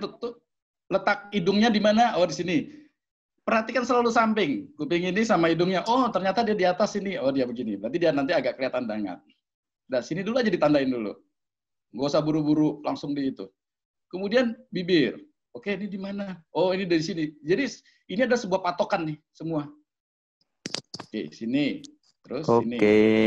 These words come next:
Speaker 1: Ya. Udah. Baru masuk ke bibir. Ya, sini.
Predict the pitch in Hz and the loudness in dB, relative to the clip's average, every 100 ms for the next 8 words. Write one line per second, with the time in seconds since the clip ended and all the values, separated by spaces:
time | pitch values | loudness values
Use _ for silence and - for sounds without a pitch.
0 | 113 117 - _ _ _ _ _ _ _ | 4 2 -4 _ _ _ _ _ _ _
1 | - 110 120 143 226 - _ _ _ _ | -8 -2 0 0 -2 -10 _ _ _ _
2 | _ _ _ _ _ _ _ _ _ - | _ _ _ _ _ _ _ _ _ -20
3 | - 120 95 - _ _ _ _ - - | -8 -6 -6 -10 _ _ _ _ -20 -16
4 | 107 - 95 - 95 - _ _ 90 98 | -14 -14 -14 -10 -12 -14 _ _ -18 -16
5 | 85 85 - _ _ _ _ _ _ _ | -14 -16 -18 _ _ _ _ _ _ _
6 | _ _ _ - - - _ _ 95 87 | _ _ _ -20 -20 -20 _ _ -14 -12
7 | 78 76 | -12 -16